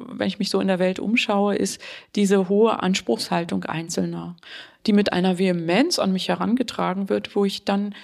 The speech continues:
gerne das unterbreche und zurückfrage, „Und was tust du denn für die Gesellschaft?“ Oder „Was tust du denn für die Ansprüche anderer?“ Mache ich gerne in Traugesprächen, wenn, äh,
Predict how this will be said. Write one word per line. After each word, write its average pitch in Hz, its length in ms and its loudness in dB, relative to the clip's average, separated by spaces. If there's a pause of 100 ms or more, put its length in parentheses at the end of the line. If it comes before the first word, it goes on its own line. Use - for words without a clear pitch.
(200)
gerne 294 760 4
das 202 200 -4
unterbreche 196 600 -2
und 196 160 -2
zurückfrage, 226 760 -2 (300)
„Und 196 160 -2
was 208 180 0
tust - 320 -2
du 311 140 4
denn 226 200 2
für 185 140 -6
die 175 120 -8
Gesellschaft?“ - 760 -6 (360)
Oder 196 420 6 (260)
„Was 214 220 0
tust 240 300 0
du 277 100 6
denn 233 220 4
für 233 120 0
die 226 140 -4
Ansprüche - 560 -2
anderer?“ 180 640 -2 (540)
Mache 190 260 6
ich 208 60 -2
gerne 240 240 4
in 208 80 0
Traugesprächen, 262 720 0 (260)
wenn, 208 460 -2
äh, 214 360 0